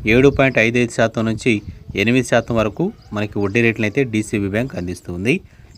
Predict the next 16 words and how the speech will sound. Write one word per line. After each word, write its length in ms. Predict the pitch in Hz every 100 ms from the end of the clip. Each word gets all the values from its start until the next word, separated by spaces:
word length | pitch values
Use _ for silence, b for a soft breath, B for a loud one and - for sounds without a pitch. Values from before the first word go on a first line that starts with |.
| -
ఇలా 140 | 147 147
చాలా 220 | - 135 160
రకాల 260 | 160 156
బ్యాంకులు 320 | 139 131 131 123
అయితే 160 | 120
అందిస్తున్నాయి. 560 | 107 117 - 113 120 170
దీనికి 320 | 117 120 113
సంబంధించి 500 | 117 120 117 113 113 107 b b b _
మీకు 220 | 107 - 101 -
పూర్తి 320 | 120 120 120
వివరాలు 380 | 110 104 107 104
అనేవి 280 | 104 117 202 - -
తెలియజేస్తాను. 600 | 90 90 90 - 95 160 B B B B -
ఇక 160 | - 135
ప్రైవేట్ 340 | - 139 170 160
బ్యాంకుల్లో 540 | 160 151 160 160